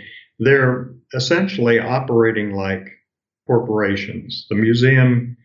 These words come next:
has accepted a corporate business model, and they're, they're operating under similar logics as corporations. So that,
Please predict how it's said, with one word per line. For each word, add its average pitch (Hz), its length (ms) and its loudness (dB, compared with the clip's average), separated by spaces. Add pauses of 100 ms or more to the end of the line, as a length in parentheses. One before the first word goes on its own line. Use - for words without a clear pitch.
(400)
has - 480 -4 (260)
accepted 113 560 -4
a 95 220 -4
corporate 107 720 -4
business 143 580 0
model, 110 760 -4 (340)
and 107 460 0
they're, 107 460 2 (100)
they're 107 320 -2
operating 104 640 2
under 98 540 -2
similar 101 500 4
logics 95 760 -2
as 90 440 -6 (500)
corporations. 101 1040 0
So 104 180 0
that, 120 400 -2